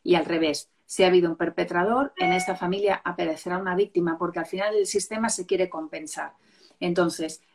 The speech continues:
aquella persona que ha sufrido un abuso, pues si se queda en ese estado víctima,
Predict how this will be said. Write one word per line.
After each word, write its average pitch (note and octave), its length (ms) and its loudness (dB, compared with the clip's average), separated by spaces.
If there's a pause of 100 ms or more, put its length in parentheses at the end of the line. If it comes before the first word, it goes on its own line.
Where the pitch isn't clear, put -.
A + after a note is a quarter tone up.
aquella F#3+ 420 6
persona F#3+ 580 0
que F3+ 160 0
ha F3+ 80 2
sufrido F3+ 520 0
un D#3+ 80 -8
abuso, G#3 600 -2 (680)
pues F3+ 340 0
si - 280 2
se F3+ 220 -2
queda G#3 420 2
en E3+ 140 -4
ese F#3 200 0
estado F3+ 400 0
víctima, G3+ 560 -2